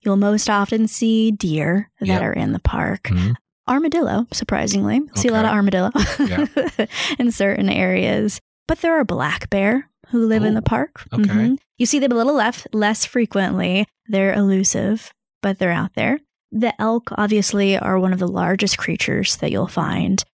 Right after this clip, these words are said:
Speaker 1: The only elk herd in the state of Arkansas can be found right at Buffalo National River.
Speaker 2: Okay.
Speaker 1: Um, introduced and managed in conjunction with the Arkansas Commission of Game and Fish.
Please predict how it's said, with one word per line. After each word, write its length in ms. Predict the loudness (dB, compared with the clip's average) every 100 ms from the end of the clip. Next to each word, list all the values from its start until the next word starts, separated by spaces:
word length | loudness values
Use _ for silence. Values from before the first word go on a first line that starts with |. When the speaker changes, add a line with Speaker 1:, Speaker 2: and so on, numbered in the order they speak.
| _
Speaker 1:
The 140 | -4 0
only 440 | 0 2 2 0 0
elk 260 | -2 -2 -4
herd 360 | -2 -2 -2 0
in 80 | 0
the 80 |
state 160 | 0 0
of 100 | 0
Arkansas 680 | -2 0 0 0 0 -2 -4 -6 _
can 140 | 0 2
be 100 | 2
found 440 | 0 0 0 -2 0
right 280 | 0 0 -2
at 180 | -4
Buffalo 520 | -2 -4 -2 -2 0 -2
National 480 | 0 0 0 0 -2
River. 420 | -2 -2 -2 -4 -2
Speaker 2:
Okay. 280 | -2 0 0
Speaker 1:
Um, 200 | 0 0 0
introduced 680 | -2 0 0 0 0 -2 -2
and 240 | 0 0
managed 400 | 0 2 0 -2
in 160 | -2 0
conjunction 580 | 0 0 0 0 0 0
with 100 | -2
the 80 | -2
Arkansas 460 | -2 0 0 0 0
Commission 420 | 0 0 0 0
of 100 | -2
Game 220 | -2 -2
and 80 | 0
Fish. 340 | 0 0 -2